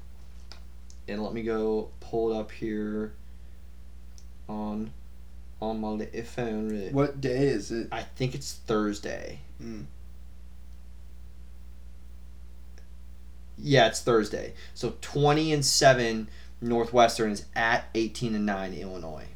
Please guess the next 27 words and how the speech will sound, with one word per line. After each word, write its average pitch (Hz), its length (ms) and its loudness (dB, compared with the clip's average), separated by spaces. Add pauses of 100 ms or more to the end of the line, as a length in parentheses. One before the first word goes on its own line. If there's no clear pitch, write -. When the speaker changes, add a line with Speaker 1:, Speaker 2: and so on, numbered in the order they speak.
(400)
Speaker 2:
Damn. 147 240 0 (1400)
Northwestern's 143 500 0
been 123 160 -6
on 120 140 -2
a - 60 -8 (220)
fucking - 420 -4 (180)
tear. 131 640 -4
Speaker 1:
Yeah, 131 180 12
they 123 160 10
have, 113 260 12
and 107 100 4
this 113 160 2
is 120 80 -2
the 127 80 2
first 131 340 6
time 120 240 6
that, 107 160 0
that, 107 160 0
that 107 180 2
they're 104 120 0
ranked 101 420 0
this 104 140 -4
season. 78 480 -4 (260)
Speaker 2:
Jesus, 123 800 -4
I, 123 140 0 (200)
I 120 80 -2
mean, 117 440 0